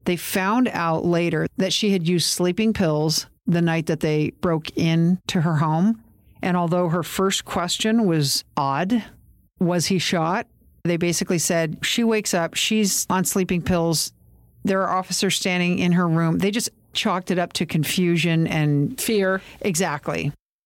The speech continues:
Speaker 2: Now, after detectives heard about this sudden windfall that Bigger had received, they got a warrant to look into Schwartz's bank records
Speaker 1: Mm-hmm.
Speaker 2: and noticed that on October sixth, which was the day after the murder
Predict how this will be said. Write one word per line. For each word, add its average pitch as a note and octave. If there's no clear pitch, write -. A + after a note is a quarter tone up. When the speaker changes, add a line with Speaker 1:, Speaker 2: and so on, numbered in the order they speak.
Speaker 2:
Now, A3+
after A#3
detectives A3+
heard G#3+
about G#3+
this G3+
sudden G3
windfall F#3+
that F#3
Bigger F#3+
had F3
received, F3+
they A#3
got C4
a A3
warrant G3
to G3
look F#3+
into F#3+
Schwartz's F3+
bank A3+
records -
Speaker 1:
Mm-hmm. D#3+
Speaker 2:
and G#3+
noticed G#3+
that G#3+
on F#3+
October F#3+
sixth, -
which -
was F#3+
the F#3
day F3
after C4
the G#3
murder D#3+